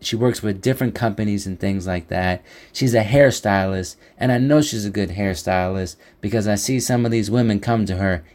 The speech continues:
and they don't leave. And even though I'm bald, <laughs> I've established that when a woman finds a good hairstylist, she never goes anywhere else. Kinda like trainers and different things like that. Uh,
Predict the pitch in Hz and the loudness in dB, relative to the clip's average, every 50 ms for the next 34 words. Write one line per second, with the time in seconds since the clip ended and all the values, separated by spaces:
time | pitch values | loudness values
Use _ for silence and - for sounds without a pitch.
0 | - - 82 85 95 110 110 107 101 98 85 101 107 98 85 73 71 - - _ | -8 -4 0 4 6 6 6 6 4 4 2 2 0 0 0 -2 -6 -8 -12 _
1 | _ - _ - - 92 117 135 131 139 131 127 123 123 120 - - 117 123 127 | _ -20 _ -6 -2 0 2 2 4 2 4 4 6 4 4 4 4 2 2 2
2 | 123 123 113 117 123 131 131 135 135 143 143 139 - - - - - - - - | 2 2 4 6 6 8 8 8 6 4 2 -2 -8 -10 -6 -2 0 0 -2 -2
3 | - - - - - - - - - - - - - - - 113 123 131 131 127 | -2 -4 -4 -4 -6 -10 -14 -20 -20 -20 -20 -20 -16 -6 0 2 4 4 4 2
4 | - - - 135 139 131 123 113 110 98 - - 110 107 90 101 110 110 107 101 | 0 2 4 6 6 6 4 4 0 -2 -2 0 0 0 0 0 -2 -2 -2 -2
5 | 95 117 135 147 147 139 123 - 139 143 139 131 120 123 117 131 131 117 117 127 | -2 0 2 2 2 0 0 0 0 0 0 0 -2 -4 -4 -4 -4 -2 -2 -2
6 | 131 131 123 - - 131 127 131 131 127 131 131 127 - - - - - - _ | -2 -2 -2 -4 -4 -2 0 0 0 0 0 -2 -2 -4 -8 -14 -20 -20 -20 _
7 | - - - - 131 127 113 101 98 107 123 127 117 117 110 95 117 120 120 113 | -12 -6 -4 0 0 2 2 2 4 4 4 4 4 2 2 2 4 4 4 4
8 | 110 107 95 - - 110 113 117 107 101 104 101 98 - 95 85 78 78 - - | 2 0 -2 -4 -4 -4 -4 -2 -2 0 0 0 2 2 2 2 2 0 -4 -10
9 | - - 113 127 127 123 120 117 117 117 - - 131 127 123 120 117 113 104 101 | -6 -4 -2 -2 0 0 -2 -2 -4 -4 -4 -2 -2 0 0 0 -2 -4 -4 -6
10 | 104 98 101 110 - - 98 90 - 95 92 92 85 90 90 82 80 - 90 87 | -4 -4 -4 -4 -4 -6 -8 -6 -6 -6 -6 -6 -6 -6 -8 -8 -8 -6 -4 -2
11 | 78 73 73 - - - - - - - - - - - - 107 107 104 107 | -2 -4 -6 -10 -14 -18 -18 -18 -18 -20 -20 -20 -8 -2 2 4 4 4 2